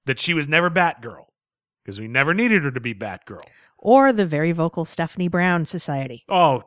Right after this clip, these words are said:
Speaker 1: yeah. And if you do do that, I can recommend a good paint guy to buff the fucking key scratches out of your car doors if you try to do that, 'cause
Speaker 2: <laughs>
Speaker 1: that you are not gonna be a popular human being if you fuck with Stephanie Brown, if you've been to a convention at all in the last X years.
Speaker 2: It feels, it, again,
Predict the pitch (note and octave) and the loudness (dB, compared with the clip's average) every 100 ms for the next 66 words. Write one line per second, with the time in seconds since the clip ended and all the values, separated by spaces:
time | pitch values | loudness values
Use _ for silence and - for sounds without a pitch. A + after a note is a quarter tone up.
0 | C#3+ D3+ C3 G2+ G#2+ C#3 C#3 D#3 C#3 G#3 | 0 2 2 0 -2 0 2 0 4 2
1 | F#3 F3 C#3+ C3 B2 C#3 C#3 C3+ C#3 C3 | 4 2 2 2 0 0 0 0 0 0
2 | B2+ A#2 - D#3 B2+ A#2+ G#2+ G2+ B2 - | -2 -4 -2 -4 -4 -6 -4 -2 -2 -2
3 | - C#3+ A2 A2 E3 D3 - A#2 - A#2 | -4 -6 -6 -6 -4 -4 -4 -4 -4 -4
4 | A2 G2+ - - C3+ A#2+ C3+ C3 A2 G2 | -4 -6 -8 0 2 4 2 4 2 -4
5 | G#2 A2 C#3 C3+ C3+ C3+ E3+ D#3+ - - | -12 -6 -2 -2 -2 0 2 2 0 -4
6 | - A3 - - - - _ _ D3 D3 | 0 0 0 -8 -20 -20 _ _ -6 -4
7 | E3 E3+ D#3+ D#3 C3 D#3 C3+ B2 - C3 | 0 0 2 0 0 -4 -4 -8 -6 -4
8 | B2+ C3 B2+ C#3+ B2+ C3 - E3 D#3 A2+ | -4 -4 -4 -2 -4 -2 -2 0 -2 -2
9 | G#2+ C#3 D3+ F3 - _ _ - D#3+ - | -14 -6 -4 -6 -16 _ _ -2 -2 0
10 | C3 - D#3 - B2 A#2 B2+ B2 A2 A2 | -6 -2 -4 -4 -10 -6 -4 -2 -6 -10
11 | B2+ A#2+ E3+ D3 B2+ C3+ B2+ C3 B2+ B2+ | -12 -8 -6 -6 -6 -8 -6 -6 -4 -8
12 | A#2+ B2 C3+ C#3 C3+ B2 A2+ A2+ A#2 A2 | -8 0 4 6 6 2 -4 -4 -4 -4
13 | - - B2 - A#2 G2 F2+ - A#3+ A#3+ | -8 -10 -10 -8 -8 -10 -14 0 0 0
14 | D#4+ E4 D#4+ - - A#3+ - A3+ G#3 D#3+ | 2 4 4 0 0 -2 0 0 2 2